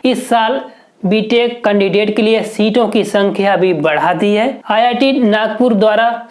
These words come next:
शुरू किए गए इन नए कोर्सों की बात करें तो आर्टिफिशियल इंटेलिजेंस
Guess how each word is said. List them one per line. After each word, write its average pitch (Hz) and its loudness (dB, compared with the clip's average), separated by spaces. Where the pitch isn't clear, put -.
शुरू 262 2
किए 226 2
गए 226 2
इन 247 2
नए 208 2
कोर्सों 208 0
की 190 -2
बात 175 -2
करें 220 0
तो 247 2
आर्टिफिशियल 226 0
इंटेलिजेंस 208 2